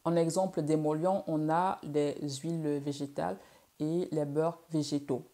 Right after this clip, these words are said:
Donc, euh, les émollients vont jouer ce rôle-là d'aider à fixer, euh, plus en place l'hydratation,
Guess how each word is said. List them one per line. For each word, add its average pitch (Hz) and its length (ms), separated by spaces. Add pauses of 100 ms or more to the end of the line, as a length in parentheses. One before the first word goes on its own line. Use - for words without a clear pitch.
(400)
Donc, 151 320
euh, 147 140
les 147 260
émollients 147 640
vont 147 320
jouer 165 180
ce 165 160
rôle-là 160 680 (140)
d'aider 165 540
à 156 120
fixer, 170 680 (600)
euh, 147 240 (200)
plus 175 240
en 147 100
place 160 420
l'hydratation, 160 960